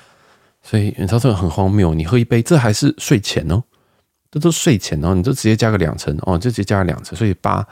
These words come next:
八块，你再加个两成多少？一杯就是十块，谢谢，<laughs> 一杯就是十块，它比 Starbucks 还，还贵。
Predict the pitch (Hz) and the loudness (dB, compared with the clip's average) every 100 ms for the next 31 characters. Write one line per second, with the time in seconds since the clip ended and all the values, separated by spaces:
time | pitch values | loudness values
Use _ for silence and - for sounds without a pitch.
0 | - _ _ 107 107 117 90 101 98 98 | -16 _ _ -2 0 2 2 2 0 0
1 | 82 76 76 76 - - - 117 107 107 | 0 -2 -2 -2 -4 -8 -4 -2 0 0
2 | 95 - - - 76 - - - - - | -4 -6 -8 -4 -4 -4 -4 -4 -4 -8
3 | _ - - - - - 139 131 131 120 | _ -8 -8 -8 -18 -4 0 2 2 2
4 | 104 - 76 113 139 82 - 110 117 104 | 0 -4 -2 -2 -2 -4 -2 0 2 0
5 | - - 78 - - 78 - 90 | -4 -8 -8 -10 -8 -8 -2 -2